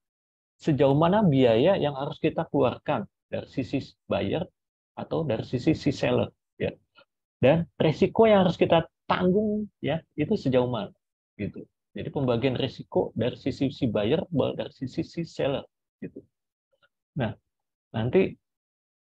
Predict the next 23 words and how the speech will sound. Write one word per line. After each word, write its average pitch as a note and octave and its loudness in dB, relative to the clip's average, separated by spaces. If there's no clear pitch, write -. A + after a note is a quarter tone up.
ya G#2+ 0
negosiasikan C#3 0
dengan A2 -2
potensial B2 -2
buyer G#2 -2
kita, D3 -6
gitu - -8
ya, E3+ -6
sehingga A#2 -6
kita - -6
dapat G#2 -6
di A#2+ 2
satu B2 -4
titik, C3 -6
eh, B2 -6
kesepakatan B2 -8
seperti - -14
itu. - -20
Nah, A2 -6
oke, D3+ 2
eh, C#3+ 0
nextnya A3+ 0
adalah G#3 2